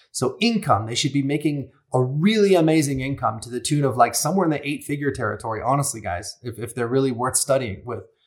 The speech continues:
Um, number two, they should have a lot of freedom. You should see these people be able to work from home. You should see them be able to work from anywhere on the planet. You should see things like their whole team works remotely, you know, where there's no office, there's no, there's no place for them to get stuck. There's no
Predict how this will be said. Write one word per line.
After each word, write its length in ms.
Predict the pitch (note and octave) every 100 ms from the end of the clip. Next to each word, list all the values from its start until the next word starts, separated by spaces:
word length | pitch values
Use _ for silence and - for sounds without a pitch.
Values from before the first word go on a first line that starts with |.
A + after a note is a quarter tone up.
| _ _ -
Um, 240 | B2+ B2
number 200 | C#3+ C3
two, 400 | B2+ G#3+ D3 - -
they 80 | D#3
should 140 | D3 D#3+
have 120 | E3
a 40 |
lot 180 | D3 D#3
of 100 | -
freedom. 320 | F3 F3+ G2 - _ _ B2+
You 120 | A#2
should 160 | C#3
see 140 | - D3+
these 160 | D3+
people 260 | D#3+ D#3 D#3
be 120 | D3
able 160 | D3+ D#3+
to 40 |
work 240 | C#3+ E3+ -
from 140 | E3
home. 360 | D3 F3+ G#2+ A2+
You 60 |
should 140 | A#2 -
see 140 | D3
them 180 | C#3+ C#3
be 140 | D3
able 160 | D3+ D3+
to 80 | C#3+
work 240 | C#3+ -
from 120 | D#3+
anywhere 320 | D3+ E3+ E3
on 80 | D#3+
the 80 | E3
planet. 460 | - D3 E3+ F#2 - _ -
You 120 | C3
should 160 | A2+ -
see 180 | - D#3
things 280 | D3+ D3+ D3
like 140 | C#3+
their 140 | D#3+
whole 220 | D3+ E3 E3
team 360 | F3 F#3 F3+
works 300 | D3 D3+ -
remotely, 500 | D#3+ D3 F3+ C3 G#2 - _ -
you 100 | D#3+
know, 100 | D3+
where 120 | D3+
there's 200 | D3 C#3+
no 140 | D#3
office, 560 | D#3+ C#3+ F3 - A#2 -
there's 180 | C3+ C3
no, 340 | D3 D3+ D3 D3
there's 160 | C3+
no 400 | D3 D#3 D3 -
place 300 | - D#3 E3
for 100 | -
them 140 | C#3+ C#3+
to 60 |
get 140 | C#3 C#3
stuck. 440 | - D#3+ D#3 -
There's 160 | B2 B2
no 440 | C#3 D#3 C#3+ -